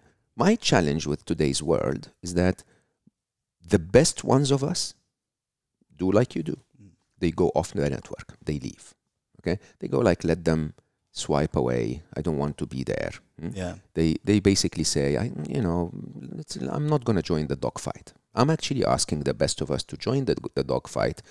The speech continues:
Speaker 1: peacefully, lovingly, and represent humanity exactly for what it is. When Donald Trump used to tweet,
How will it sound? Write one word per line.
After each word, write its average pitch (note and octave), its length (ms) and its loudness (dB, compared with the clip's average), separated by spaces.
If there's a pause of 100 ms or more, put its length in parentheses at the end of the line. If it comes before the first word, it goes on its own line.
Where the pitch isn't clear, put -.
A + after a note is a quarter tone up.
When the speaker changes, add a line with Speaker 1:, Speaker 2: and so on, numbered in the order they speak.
(300)
Speaker 1:
peacefully, F#2 640 2
lovingly, D#2 600 0
and - 120 -8
represent C#2+ 480 -2
humanity C2+ 720 -4
exactly - 460 -4
for - 160 -6
what G1+ 180 -6
it - 100 -8
is. G1+ 160 -2
When C2 160 -6 (320)
Donald F2 380 4
Trump D#2+ 300 -2
used C#2+ 220 -2
to - 80 -6
tweet, - 500 -6